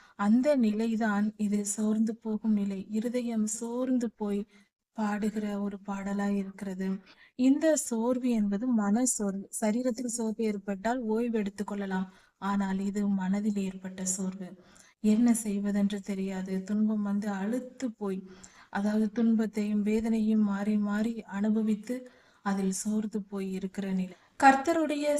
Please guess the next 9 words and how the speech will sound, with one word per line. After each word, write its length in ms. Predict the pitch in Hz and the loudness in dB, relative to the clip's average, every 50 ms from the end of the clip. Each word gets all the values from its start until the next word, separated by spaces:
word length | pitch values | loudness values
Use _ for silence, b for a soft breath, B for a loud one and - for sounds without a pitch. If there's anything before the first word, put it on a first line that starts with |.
| 294 - | 2 2
செய்கைகளை 680 | 254 240 262 294 285 311 302 285 294 277 262 247 233 | 2 2 2 2 2 0 0 0 0 0 0 0 2
எல்லாம் 480 | 226 214 202 208 208 208 208 220 226 220 | 2 0 0 0 0 0 0 2 2 2
நினைத்து 540 | 208 214 214 214 240 254 247 247 - 262 226 | 4 4 4 4 4 2 0 -2 -4 -8 -8
பார்க்க 420 | - 214 202 196 196 - - 214 | -6 -6 -6 -6 -6 -6 -6 -6
வேண்டும். 440 | 208 196 190 190 190 185 190 190 190 185 B B B B B B B _ | -6 -4 -4 -4 -2 -2 0 -2 -2 -4 B B B B B B B _
இப்படிப்பட்ட 760 | 233 226 214 - 262 254 262 262 - 254 254 - - 277 269 | 0 0 2 2 0 0 0 0 0 -4 -4 -2 -2 0 2
நிலையில் 380 | 240 214 202 202 208 214 214 214 | 2 2 2 2 0 0 0 0
நாம் 240 | 202 202 196 190 | 0 0 0 0
இருப்போமானால் 800 | 196 196 202 196 - 214 214 208 202 202 190 190 190 185 185 185 | -2 -2 -4 -6 -4 -4 -2 0 0 0 0 0 2 2 0 0